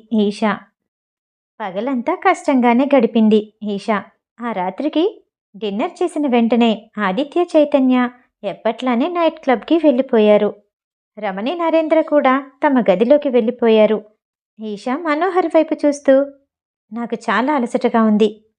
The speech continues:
నేను కూడా వెళ్ళి పడుకుంటాను" అంటూ అక్కడి నుండి కదలబోయింది.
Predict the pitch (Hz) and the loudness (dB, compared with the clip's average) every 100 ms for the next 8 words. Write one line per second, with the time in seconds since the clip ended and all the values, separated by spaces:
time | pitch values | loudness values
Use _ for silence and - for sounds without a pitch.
0 | _ 202 208 226 285 277 247 240 247 202 | _ -10 -8 -4 -2 -2 -2 -2 0 -2
1 | 208 254 247 220 247 427 _ _ _ _ | 0 -2 0 2 0 -4 _ _ _ _
2 | _ _ 214 208 190 381 370 359 285 262 | _ _ -14 -12 -6 -2 -2 0 0 2
3 | 247 330 294 202 240 262 226 208 208 | 2 0 0 2 2 2 2 2 2